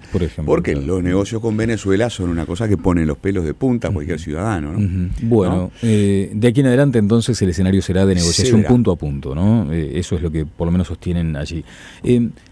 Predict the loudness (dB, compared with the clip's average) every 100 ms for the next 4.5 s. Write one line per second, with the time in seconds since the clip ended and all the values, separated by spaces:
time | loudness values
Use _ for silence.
0 | -20 -8 -2 2 2 2 2 4 4 2
1 | -2 -10 -20 -20 -20 -20 _ -20 -6 0
2 | 0 0 -2 -2 -2 0 0 -2 -6 -6
3 | -4 -6 -6 -6 -6 -4 -4 -2 -4 -4
4 | -2 -2 -2 -2